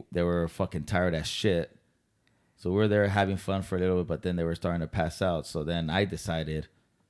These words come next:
to grab the ice chest that we had and go over there with the girls, since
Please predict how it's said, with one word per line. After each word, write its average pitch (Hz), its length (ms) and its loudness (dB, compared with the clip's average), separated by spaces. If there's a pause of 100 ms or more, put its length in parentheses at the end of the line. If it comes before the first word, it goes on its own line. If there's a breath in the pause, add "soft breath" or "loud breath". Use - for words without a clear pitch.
(1900)
to 90 100 -2
grab 85 300 0
the 78 140 -2
ice 98 200 2
chest 80 300 -6
that 71 120 -4
we 69 100 -4
had 76 420 -4
and 76 280 -4
go 78 180 0
over 80 200 -2
there 76 360 -4 (1000)
with 104 160 -2
the 85 80 -4
girls, 107 340 4
since - 380 -6